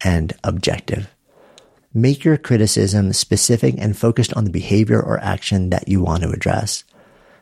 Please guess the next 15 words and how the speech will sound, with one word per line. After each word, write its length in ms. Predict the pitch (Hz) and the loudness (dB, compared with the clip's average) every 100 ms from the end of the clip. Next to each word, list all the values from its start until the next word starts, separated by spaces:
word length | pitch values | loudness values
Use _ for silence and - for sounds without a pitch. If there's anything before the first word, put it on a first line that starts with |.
| - | -2
And 100 | 123 | 2
really 180 | 175 | 2
try 220 | 185 143 127 | 4 4 4
and 220 | 113 104 | 4 2
avoid 440 | 104 98 110 98 98 | -2 -2 2 2 2
generalizations 920 | 95 67 69 113 113 - 113 107 - | -2 -4 -4 0 0 2 0 0 -2
and 180 | 104 - | -4 -4
absolutely 960 | 95 101 110 - 107 101 120 123 104 - | 0 2 2 0 0 2 2 0 -2 -6
avoid 500 | 90 90 80 - - | -6 -2 -2 -2 -6
personal 540 | - 90 - 87 90 - | -6 -4 -2 -4 -6 -6
attacks. 640 | 92 - - 98 - - - _ | -8 -4 -6 -6 -8 -10 -12 _
By 140 | - 120 | -2 0
offering 440 | 127 120 127 120 - | 2 2 2 0 0
objective 640 | 113 101 101 104 - 131 113 | -4 -2 0 0 2 -2 -2
observations, 1000 | - 98 - 92 90 92 - 101 98 - | -2 -2 -2 -4 -2 -2 -2 0 -2 -4